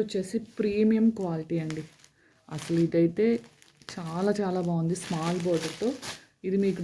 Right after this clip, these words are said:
డార్క్ కనిపిస్తుంది, కొద్దిగా లైట్ కలరే వస్తుందండి. ఓకేనా?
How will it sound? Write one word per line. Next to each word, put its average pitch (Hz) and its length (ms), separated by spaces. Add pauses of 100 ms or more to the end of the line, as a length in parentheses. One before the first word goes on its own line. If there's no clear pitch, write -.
డార్క్ 185 340
కనిపిస్తుంది, 190 560
కొద్దిగా 190 380
లైట్ 175 280
కలరే 170 320
వస్తుందండి. 147 500 (1000)
ఓకేనా? 180 300